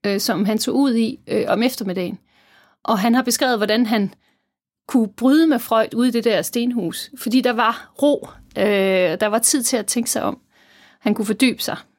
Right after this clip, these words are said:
øh, og fandt der energien til, øh, at lave sin egen teori. Og så glem dig selv. Altså, nu sidder vi her og snakker sammen, og hvis jeg nu begynder at sidde og tænke alt for meget over, "Åh nej, hvem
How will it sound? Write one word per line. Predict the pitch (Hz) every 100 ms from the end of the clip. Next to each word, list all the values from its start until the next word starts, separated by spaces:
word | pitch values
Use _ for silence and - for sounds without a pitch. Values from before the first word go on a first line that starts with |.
| _ -
øh, | 196 185 180 147 -
og | - -
fandt | 247 - -
der | 208
energien | 151 190 190 240 175
til, | - 208 190 180
øh, | 165 175 - - - - - - -
at | 220
lave | 208 233
sin | 220
egen | 160 190
teori. | - 202 - - _ _ _ _ _ _ _ _ - - _ 254
Og |
så | 277
glem | 254 262
dig | 226
selv. | 226 240 226 - _ - - _ _ _ -
Altså, | 226
nu | 233
sidder | 226 226
vi | 214
her | 240 196
og | -
snakker | 220 214
sammen, | 214 220 202 185 - -
og |
hvis | 214 214
jeg | 240
nu | 226 233
begynder | 214 220 208 175
at |
sidde | - 220
og | 208
tænke | 240 220 220
alt | 233
for | 226
meget | 208 214
over, | 110 185 - -
"Åh | 254
nej, | 220 76 -
hvem | - 262 247